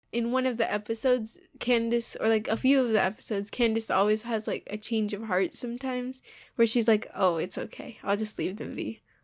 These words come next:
Like, I think one episode, they were all like, "Stop being so angry all the time and just, like, come on an adventure with us." And then they do that or whatever.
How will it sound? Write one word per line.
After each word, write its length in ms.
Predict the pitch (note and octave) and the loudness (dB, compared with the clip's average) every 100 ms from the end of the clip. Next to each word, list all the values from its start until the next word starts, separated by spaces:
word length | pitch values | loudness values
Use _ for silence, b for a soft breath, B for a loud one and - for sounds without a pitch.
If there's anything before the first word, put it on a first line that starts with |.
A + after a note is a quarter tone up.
| - | 2
Like, 240 | A#3 A3 - F#3+ F#3 | 2 2 -2 -8 0
I 120 | A3 | 0
think 220 | A#3+ A3+ | 2 0
one 240 | G#3 A3 G#3 | 2 2 2
episode, 540 | G3 G#3+ - G3 G3 b b b | 0 -2 0 0 0 b b b
they 100 | A#3 | 6
were 120 | A3+ | 6
all 360 | A3 A3 A3 A#3 - _ _ | 4 2 -2 -6 -12 _ _
like, 280 | A#3+ A3+ - | 2 2 0
"Stop 320 | B3+ - D#4 | -4 0 2
being 380 | C#4 C#4+ C#4+ C#4+ | 2 2 2 0
so 180 | C#4+ C4 | 2 2
angry 420 | - A#3 A#3 A3+ | 4 2 0 2
all 140 | A3 G#3+ | 4 4
the 120 | A3 | 0
time 420 | A#3 G#3 G3 F#3+ | 0 0 0 -2
and 180 | E3+ A3 | -2 -2
just, 160 | A#3+ | 2
like, 220 | B3 A3 B3 | 2 2 0
come 200 | C4+ B3+ | 2 4
on 160 | A#3+ | 4
an 140 | A#3 A#3 | 4 2
adventure 500 | A3+ G#3 A3 - F#3 | 2 0 -2 -2 -4
with 180 | G#3 - | -4 -8
us." 200 | G#3+ - | -10 -6
And 160 | G3+ | -6
then 120 | F#3+ | -6
they 120 | F3+ G3 | -4 -4
do 220 | F#3 F#3+ | -4 -4
that 260 | F#3 E3 - | -2 -2 -2
or 120 | F3+ | -2
whatever. 500 | F3+ F3+ F3+ F#3+ G#3 | -2 -4 -4 -4 -4